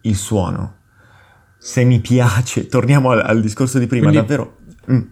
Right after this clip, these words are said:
Speaker 2: pri-, prima ancora della cultura, il suono.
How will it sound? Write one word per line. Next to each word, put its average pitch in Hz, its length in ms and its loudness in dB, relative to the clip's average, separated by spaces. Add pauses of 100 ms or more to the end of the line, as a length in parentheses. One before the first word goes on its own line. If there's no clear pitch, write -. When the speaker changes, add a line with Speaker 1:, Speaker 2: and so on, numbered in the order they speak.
(200)
Speaker 2:
pri-, - 240 -10 (100)
prima 147 240 0
ancora 147 280 0
della 131 260 0
cultura, 113 840 0
il 107 160 -6
suono. 101 680 -4